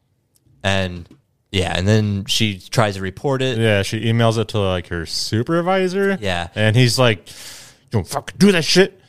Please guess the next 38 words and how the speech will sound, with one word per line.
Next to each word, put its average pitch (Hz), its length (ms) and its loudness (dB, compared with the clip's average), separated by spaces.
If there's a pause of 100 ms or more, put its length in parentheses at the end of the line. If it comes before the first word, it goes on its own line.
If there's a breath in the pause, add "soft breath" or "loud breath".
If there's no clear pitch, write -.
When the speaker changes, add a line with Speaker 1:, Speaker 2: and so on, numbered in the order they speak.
(120)
Speaker 1:
When 120 340 -4
Speaker 2:
While 127 140 4
he's, 127 80 4
like, 110 120 2
verbally 113 380 0
assaulting 107 500 0
his 104 160 0
kids 104 260 -2
in 117 60 -2
the 107 80 -2
background. 113 380 2
Speaker 1:
Yeah. 95 360 0
Speaker 2:
<laughs> - 120 -20
Speaker 1:
When 131 200 -2
you're 139 160 2
reading 147 280 0
the 123 100 -2
synopsis, 110 540 -2
it's 95 160 -8
like, 98 180 -2
"She's - 240 -8
faced 151 260 -4
with 110 180 -8
bureaucracy 104 720 -2
and 95 100 -6
resistance." 92 580 -4 (100)
It's - 340 -4 (360 soft breath)
a 139 80 4
little 143 300 4
bit 156 180 4
of 156 120 2
bureaucracy 151 680 0
and 107 80 0
a 98 60 0
lot 101 380 2
of 98 100 -2
resistance. 92 680 -6
Speaker 2:
Yeah. 98 360 2